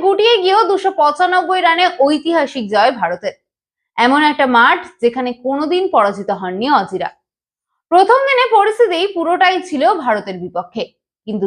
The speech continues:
চার দিন পর সব চাপ উধাও। চোখে মুখে গৌরব নিয়ে মাঠ ছাড়লেন বিরাট কোহলিরা। সিরিজে না থাকলেও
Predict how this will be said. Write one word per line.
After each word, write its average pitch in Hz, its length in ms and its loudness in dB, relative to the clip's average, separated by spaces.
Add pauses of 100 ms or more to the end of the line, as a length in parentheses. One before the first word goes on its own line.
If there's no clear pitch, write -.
(120)
চার 226 180 4 (100)
দিন 302 200 -2
পর 254 200 2 (380)
সব 220 240 0 (140)
চাপ 156 240 -4
উধাও। 190 260 -6 (720)
চোখে 359 380 4
মুখে 349 400 0
গৌরব 254 440 4
নিয়ে 240 260 -4
মাঠ 190 260 -2 (100)
ছাড়লেন 226 320 -4 (100)
বিরাট 175 320 -6
কোহলিরা। 175 400 -6 (760)
সিরিজে 480 440 4
না 523 60 4 (100)
থাকলেও 370 320 2